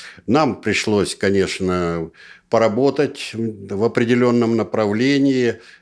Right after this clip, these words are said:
восстановление такой экономической деятельности наших предприятий по Ростову. Я практически с шестнадцатого года, э, занимался этими вопросами, когда побывал здесь в первой командировке.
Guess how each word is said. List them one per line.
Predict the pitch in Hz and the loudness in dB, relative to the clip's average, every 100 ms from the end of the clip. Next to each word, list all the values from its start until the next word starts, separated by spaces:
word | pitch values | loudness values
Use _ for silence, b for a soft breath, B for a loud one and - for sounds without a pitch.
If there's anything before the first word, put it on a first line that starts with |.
| _ | _
восстановление | 98 - 110 110 104 120 113 110 101 | -4 -2 0 0 0 0 2 2 0
такой | 95 98 - 107 98 92 | -2 -6 -2 0 2 0
экономической | 92 107 110 110 - - 101 | 0 0 0 -2 -6 -4 -4
деятельности | 87 127 131 131 120 113 - | 0 -2 0 0 0 0 -4
наших | 113 110 92 98 | -4 -4 -4 -8
предприятий | - 98 - 104 107 107 104 - 98 90 B B B _ | -6 -6 -4 -2 2 2 0 -2 -4 -4 B B B _
по | 107 | 2
Ростову. | 107 95 - 127 104 95 92 92 78 76 B B B | 2 0 0 2 2 0 0 0 0 -6 B B B
Я | 90 92 127 120 104 92 85 | -4 2 4 4 2 0 -2
практически | 101 104 - 123 - - 101 98 | -4 -6 -4 -6 -6 -6 -2 0
с | 85 | -2
шестнадцатого | - 113 101 123 117 - - 110 101 | -4 -4 -2 0 0 -2 -4 0 0
года, | 101 101 127 123 120 117 107 98 B B B _ | -2 0 0 2 2 2 -2 -6 B B B _
э, | 98 98 95 90 | -2 2 2 0
занимался | 80 104 113 110 107 90 - | 0 0 2 2 0 -2 -2
этими | 95 92 92 95 | -2 -2 -2 0
вопросами, | 98 98 117 131 123 - 110 104 | -2 -2 0 0 0 -2 -2 -2
когда | 104 98 95 | -2 -2 -4
побывал | - 85 98 95 90 | -4 -2 0 0 0
здесь | 90 85 - | -2 -6 -8
в | |
первой | - 113 107 98 | -2 0 2 0
командировке. | 98 95 92 92 101 98 - - 87 | 0 0 0 0 0 0 -4 -4 -4